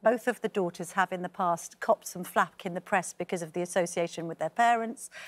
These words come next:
their parents seeming to be a bit overprivileged and grasping. But actually, anyone that's met Bea and Huge, as they're known, say that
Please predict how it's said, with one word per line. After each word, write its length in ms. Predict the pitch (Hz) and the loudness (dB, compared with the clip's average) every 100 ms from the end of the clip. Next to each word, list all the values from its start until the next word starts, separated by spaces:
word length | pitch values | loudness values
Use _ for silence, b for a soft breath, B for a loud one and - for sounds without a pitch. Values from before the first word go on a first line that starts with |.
| B 190 | B 0
their 100 | 185 | 2
parents 400 | 208 190 185 - | 4 4 2 0
seeming 280 | 208 185 175 | 0 0 -4
to 100 | 170 | -2
be 100 | 175 | -2
a 60 | |
bit 160 | 180 - | 0 -2
overprivileged 760 | 185 180 170 - 185 180 170 - | 0 -2 -4 -4 -4 -2 -4 -4
and 140 | 180 | -2
grasping. 580 | 196 185 185 - - 175 B B B | 4 4 2 -6 -8 -8 B B B
But 80 | 220 | 2
actually, 300 | 165 - 185 | 2 0 0
anyone 380 | 226 247 220 196 | 2 2 2 0
that's 200 | - - | -4 0
met 220 | 196 - - | 0 0 -2
Bea 260 | 226 190 185 | 0 0 -2
and 140 | 175 180 | -2 -2
Huge, 460 | 190 202 254 - - - | 0 0 -2 -6 -12 -6
as 180 | 190 | -4
they're 180 | - 175 | 4 4
known, 340 | 170 170 175 214 b b | 6 4 2 -6 b b
say 240 | - 202 190 | -2 2 2
that 180 | 180 | 0